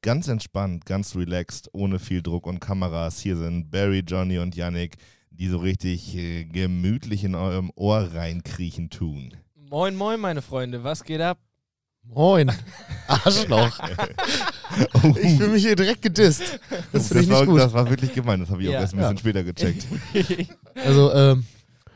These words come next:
Speaker 3: Leute, glaubt nicht, dass das Johnnys, äh, Catchphrase ist. Das ist meins.
Speaker 2: Ja, ich möcht's noch mal von dir hören, bitte jetzt.
Speaker 3: Moin, moin, meine Freunde. Was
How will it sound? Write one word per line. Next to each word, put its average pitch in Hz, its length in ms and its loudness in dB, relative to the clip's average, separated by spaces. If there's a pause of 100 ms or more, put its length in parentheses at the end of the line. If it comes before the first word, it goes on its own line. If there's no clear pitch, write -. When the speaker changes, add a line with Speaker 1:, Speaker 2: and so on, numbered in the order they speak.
(500)
Speaker 3:
Leute, 170 240 8
glaubt 170 220 8
nicht, 165 120 4
dass 156 120 4
das 143 180 4
Johnnys, 151 340 4
äh, 147 260 8
Catchphrase 139 460 4
ist. 123 240 2
Das 113 120 2
ist 110 160 -2
meins. 98 480 0
Speaker 2:
Ja, 127 240 -4
ich 143 140 -10
möcht's 151 180 -6
noch 147 100 -2
mal 135 140 -4
von 123 160 -8
dir 120 100 -6
hören, 117 200 -4
bitte 117 180 -12
jetzt. 110 280 -14
Speaker 3:
Moin, 95 220 2
moin, 113 160 4
meine 107 160 2
Freunde. 92 440 -2
Was 90 320 -6